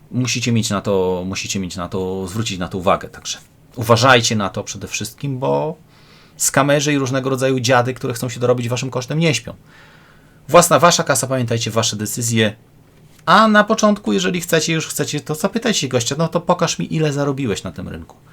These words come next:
Pokaż statement, jak to się mówi. Pokaż, ile zarobiłeś.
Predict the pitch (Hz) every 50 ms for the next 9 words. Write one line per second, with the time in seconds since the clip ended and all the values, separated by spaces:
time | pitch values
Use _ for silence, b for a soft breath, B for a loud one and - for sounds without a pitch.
0 | b b b _ - 226 214 - - 170 - - - - - - 170 160 127 117
1 | - - 85 76 80 80 - - _ _ _ - - - - - 92 - - 90
2 | 87 85 82 76 - - - b b b b b b b _ - 156 - - 190
3 | 202 - 208 208 202 190 208 202 202 170 107 85 82 82 - -